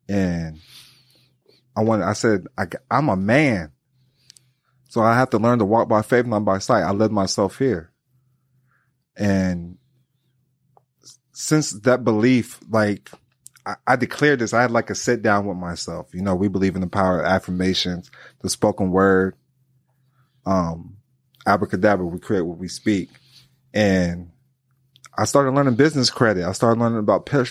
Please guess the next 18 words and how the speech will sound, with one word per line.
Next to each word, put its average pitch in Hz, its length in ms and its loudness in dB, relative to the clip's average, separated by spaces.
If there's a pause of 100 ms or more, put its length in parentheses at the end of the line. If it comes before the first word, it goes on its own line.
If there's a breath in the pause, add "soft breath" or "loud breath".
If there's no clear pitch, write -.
personal 151 380 0
credit, 90 380 -2 (600 soft breath)
business 110 300 2
finances. 104 800 -2 (640)
Um, 87 540 -6 (480)
I've 101 160 0
already 110 340 2 (540)
was 87 240 -4
led 107 240 4
to 101 120 0
certain 104 360 2
information 101 540 -2
through 98 140 -2
the 85 80 -6
Moors 95 520 -8 (520)
and 87 180 -10
the, 80 140 -12
and 92 260 -6